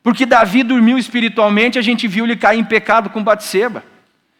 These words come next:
Porque Eutico dormiu fisicamente, espiritualmente ele caiu e morreu, foi assustado.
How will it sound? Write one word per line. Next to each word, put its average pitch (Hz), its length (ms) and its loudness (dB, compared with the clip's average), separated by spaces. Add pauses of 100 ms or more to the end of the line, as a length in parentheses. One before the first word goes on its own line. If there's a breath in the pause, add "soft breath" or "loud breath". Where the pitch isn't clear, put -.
(300 loud breath)
Porque 254 280 2
Eutico 262 420 2
dormiu 233 420 2
fisicamente, 226 840 0
espiritualmente 214 720 -2
ele 262 100 -4
caiu 240 400 2
e - 20 0
morreu, 208 560 2
foi 185 120 -4
assustado. 185 640 -4